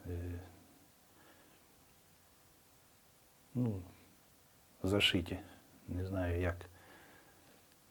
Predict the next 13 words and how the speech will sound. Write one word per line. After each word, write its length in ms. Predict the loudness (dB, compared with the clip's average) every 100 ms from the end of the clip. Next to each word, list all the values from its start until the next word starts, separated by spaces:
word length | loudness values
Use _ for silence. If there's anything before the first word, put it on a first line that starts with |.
| -8
м, 380 | -4 -2 -4 -6 -12 -20 -20 -20 -20 -20 -20 -2
як 300 | 2 2 0
і 40 | -4
ким. 260 | -2 -4 -6 -16 -20 -20 -20 -20 -12 -4
Ну, 220 | -2 0
видно 320 | 4 4 4 2
було 340 | 2 0 -2
ці 180 | -4 -2
рани, 300 | 0 2 0 -4 -16 -16 -18 -20 -8
бо 360 | -2 0 0 -4 -6
і 40 | -4
вистрижено 800 | 2 2 2 0 -2 0 -2 -4 -12 -20 -20 -12
волосся. 500 | -4 4 6 6 0